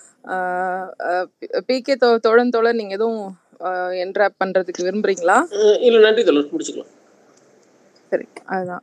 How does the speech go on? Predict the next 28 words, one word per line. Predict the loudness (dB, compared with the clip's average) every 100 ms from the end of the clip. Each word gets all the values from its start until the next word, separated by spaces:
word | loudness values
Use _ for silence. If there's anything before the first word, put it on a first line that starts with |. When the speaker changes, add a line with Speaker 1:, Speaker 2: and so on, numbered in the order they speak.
| 0
Speaker 1:
எல்லாருக்குமே | 6 6 6 2 2 2
எமோஷனலா | 0 0 0 -2
தான் | -2 -4
இருக்கு. | -6 -2 0 2 0 -6
ஆ, | -6 -6 -6 -6
ஜே | -6 -2
வி | -4 -4
தோழர்லாம் | -4 -4 -4 -4 -4 -2
அவ்வளோ | -2 -2
எமோஷனலா | -4 -8 -6 0 2 4 2 -2 -4 -6 -10 -6
அவரு | -6 -4 -2 2
அழுது | 2 4 2
எழுதுட்டாரு. | 2 0 2 4 2 0 _ _ _ _ _ -10
ஆம், | -6 -4 -2 -2 -2 -4 -16 -14 -14 0
அதான் | 4 4 4
வி-, | 0 -2
விழிப்புணர்வு | -4 -4 -2 -2 0
எல்லாருக்கும் | 2 2 0
தேவை. | -2 0 0
செஞ்சுடர் | 0 -2 -4 0 0
சொன்ன | -2 -10 -10
மாதிரி | -10 -8 -6 -6
நிறைய | -6 -4 -6
விஷயங்களை | -4 -4 -4 -6
நம்ம | -8 -8
கண்டுக்கிறது | -6 -4 -4 -4
இல்ல. | -2 -4
நம்ம, | -4 -16